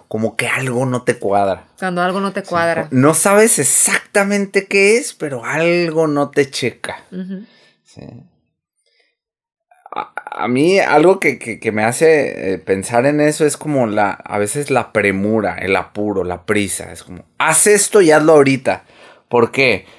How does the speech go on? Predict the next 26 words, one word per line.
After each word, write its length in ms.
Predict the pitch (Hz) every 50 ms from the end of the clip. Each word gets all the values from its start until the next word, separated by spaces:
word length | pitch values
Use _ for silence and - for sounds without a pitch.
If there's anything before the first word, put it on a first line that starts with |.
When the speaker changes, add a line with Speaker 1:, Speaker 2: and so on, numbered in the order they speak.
| _ _
Speaker 1:
"¿Por 140 | - 156 151
qué 100 | 160 180
no 120 | 185 196 202
lo 100 | 196 180
puedo 140 | - 190 190
hacer 240 | 185 - 202 190 185
mañana?". 460 | 180 180 180 160 156 156 147 127 110
"No, 180 | 117 147 185 214
no, 140 | 214 214 208
no, 140 | 202 196 190
no, 120 | 190 185
no, 120 | 170 160 135
no, 140 | 120 113 92
no. 160 | 90 95 - - _
Págame 720 | - 165 196 220 220 233 247 247 240 247 247 247 240 214 - -
ahorita, 920 | - - 113 110 113 120 127 143 160 202 226 220 175 - 151 110 85 87 - _ _ _ _ -
Speaker 2:
Ujú. 180 | 180 180 170
Speaker 1:
¿no? 260 | 175 180 220 247 - -
Saca 480 | - - - - - 170 151 - 220 208
la 100 | 185 175
lana 260 | 165 165 160 165 160
ahorita, 480 | 156 147 143 131 - - 92 87 - _ _
¿no? 220 | - - - - _ _ _ _
Trae 320 | 147 156 175 190 202 202
gente 640 | - - - 208 202 202 185 175 - 190 185 180
ahorita. 640 | 175 165 156 151 151 156 147 123 - - 92 - -